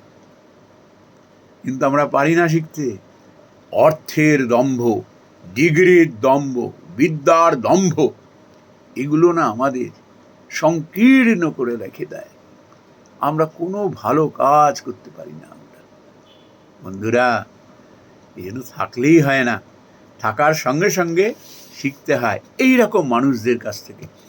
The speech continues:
শিক্ষা সমস্ত শ্রেণীর মানুষের কাছ থেকে মেলে, একটা শিশুর কাছ থেকেও মেলে, একজন হতদরিদ্র মানুষের কাছ থেকেও মেলে, আবার অতি পণ্ডিত, বিদ্বজ্জন, বিচক্ষণ মানুষ, অত্যন্ত বড়লোক,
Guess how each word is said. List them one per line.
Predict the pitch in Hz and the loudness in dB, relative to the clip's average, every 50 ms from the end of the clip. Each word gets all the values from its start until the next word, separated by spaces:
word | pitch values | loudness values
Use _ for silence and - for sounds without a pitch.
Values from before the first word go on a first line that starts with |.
| _ - - _ _ - _ - | _ -20 -20 _ _ -20 _ -14
শিক্ষা | - - 170 156 - - 185 190 | -4 -4 -4 -4 -4 -6 -4 -4
সমস্ত | - - 156 170 214 208 - - - | -4 0 0 0 0 0 -4 -8 -10
শ্রেণীর | 160 - 160 156 151 151 156 143 135 | -10 -4 -2 0 2 2 2 2 2
মানুষের | 127 123 139 135 147 151 131 | 0 -2 -2 -4 -6 -8 -6
কাছ | - 117 113 - | -6 -8 -8 -8
থেকে | - 123 113 117 | -14 -12 -10 -10
মেলে, | 104 101 101 98 - _ - - - _ | -10 -10 -14 -16 -18 _ -20 -20 -16 _
একটা | 123 - - 127 | -14 -10 -10 -10
শিশুর | - - 165 160 - 190 156 | -8 -8 -8 -8 -8 -8 -6
কাছ | 156 180 165 156 - | -4 -4 -4 -4 -4
থেকেও | - 170 156 170 170 170 | -8 -4 0 0 0 2
মেলে, | 160 160 170 175 190 208 - _ - - - _ | 2 2 2 2 2 -2 -2 _ -20 -20 -20 _
একজন | - 107 139 156 143 151 165 139 | -4 -4 -4 0 2 2 2 2
হতদরিদ্র | 107 - 117 156 180 180 233 190 147 143 170 226 247 202 165 175 180 | 0 2 2 2 4 6 6 6 8 8 8 6 6 4 4 4 4
মানুষের | 165 151 147 151 143 156 151 135 | 4 4 2 0 0 -2 -4 -2
কাছ | 120 139 139 - | -4 -6 -6 -6
থেকেও | - - 135 139 147 143 135 - - - _ _ _ - | -12 -10 -6 -4 -4 -4 -6 -8 -18 -20 _ _ _ -6
মেলে, | 110 123 139 143 143 123 - - _ _ _ _ _ - | -2 0 2 2 2 2 0 -8 _ _ _ _ _ -8
আবার | - 107 107 107 | -6 -4 -4 -2
অতি | 117 131 127 - 151 | -4 -6 -4 -4 -6
পণ্ডিত, | 123 - - 113 131 139 143 147 156 147 - - - - _ _ _ - _ _ _ _ _ _ _ - - | -6 -4 -6 -6 -4 -2 0 2 2 2 0 -2 -12 -20 _ _ _ -20 _ _ _ _ _ _ _ -12 -2
বিদ্বজ্জন, | 123 147 139 113 107 143 135 120 110 104 117 139 139 131 117 107 - _ _ _ _ _ _ _ _ _ - - | -2 -2 -2 0 0 0 0 0 -4 -4 -2 0 0 0 -2 -6 -12 _ _ _ _ _ _ _ _ _ -14 -14
বিচক্ষণ | - - - 180 - - _ - 160 147 | -6 0 0 0 0 -2 _ -4 -4 -2
মানুষ, | 127 117 117 120 123 127 127 120 113 - - - - - _ _ _ _ _ _ _ _ _ _ _ _ _ _ _ _ _ _ _ _ _ _ _ _ _ _ _ | 0 0 0 0 0 -2 -4 -6 -8 -10 -12 -14 -14 -20 _ _ _ _ _ _ _ _ _ _ _ _ _ _ _ _ _ _ _ _ _ _ _ _ _ _ _
অত্যন্ত | 254 240 - - - - 294 262 254 247 - | -6 -6 -6 -8 -4 0 0 0 0 2 0
বড়লোক, | 208 151 135 135 143 156 151 139 139 120 - | 0 2 2 2 2 2 2 2 0 -2 -6